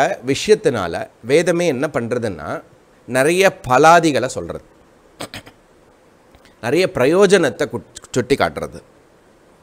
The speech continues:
இந்த லோகத்துல இருக்கக்கூடிய பிரயோஜனம் மட்டுமல்ல, பல, பல லோகங்களுடைய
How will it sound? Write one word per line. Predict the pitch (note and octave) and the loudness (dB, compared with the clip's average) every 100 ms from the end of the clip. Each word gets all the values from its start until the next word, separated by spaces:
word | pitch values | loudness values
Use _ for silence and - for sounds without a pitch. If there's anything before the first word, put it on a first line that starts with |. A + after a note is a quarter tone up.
| _ _ _ _ _ _ _ _ C3+ | _ _ _ _ _ _ _ _ -4
இந்த | E3+ F3+ | 2 4
லோகத்துல | F3+ F#3+ E3 F#3+ F3+ | 4 2 0 0 0
இருக்கக்கூடிய | D3+ C#3+ E3 D#3+ D3 G#2 | -2 -4 -2 0 0 0
பிரயோஜனம் | A2+ C#3+ D3+ D3 C3 | 0 2 2 0 0
மட்டுமல்ல, | G2 A2 G#2+ E2 F#2 E3+ - _ _ _ _ _ _ - | -4 -6 -6 -4 -4 -4 -8 _ _ _ _ _ _ -2
பல, | C3 D#3 F3 C3+ | 2 4 4 2
பல | D3 D#3 | 2 2
லோகங்களுடைய | C#3 C#3 C3+ B2+ A#2 F#2+ | 0 -2 -4 -2 -2 -2